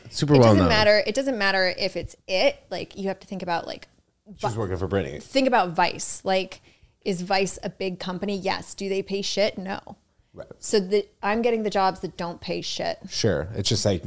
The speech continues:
Speaker 1: "Oh, I work for Maxim on the shoot."
Speaker 2: Yeah, they're, like, Bad Boy
Speaker 1: Notoriety.
Speaker 2: Entertainment. They're like, "Oh, you should just be happy you're getting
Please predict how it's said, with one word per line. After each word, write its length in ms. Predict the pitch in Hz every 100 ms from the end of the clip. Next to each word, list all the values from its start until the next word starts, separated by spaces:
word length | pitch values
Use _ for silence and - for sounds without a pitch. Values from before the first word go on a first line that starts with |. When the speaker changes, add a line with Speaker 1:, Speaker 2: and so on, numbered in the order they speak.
| 107
Speaker 1:
"Oh, 180 | 120
I 100 | 113
work 200 | 104 110
for 280 | - 117 107
Maxim 640 | 101 107 107 - 95 78 -
on 80 | 90
the 80 | 87
shoot." 360 | - 98 80 - _
Speaker 2:
Yeah, 380 | 220 254 196 185
they're, 160 | 196
like, 340 | 190 202 196 -
Bad 320 | 170 214 180
Boy 160 | 196 -
Speaker 1:
Notoriety. 320 | - - 165
Speaker 2:
Entertainment. 400 | 220 208 185 175
They're 160 | 185
like, 220 | 180 180 -
"Oh, 140 | 190
you 180 | 190 180
should 160 | 185 185
just 160 | 180
be 80 | 185
happy 360 | 180 175 175 170
you're 100 | 170
getting 440 | 170 170 165 -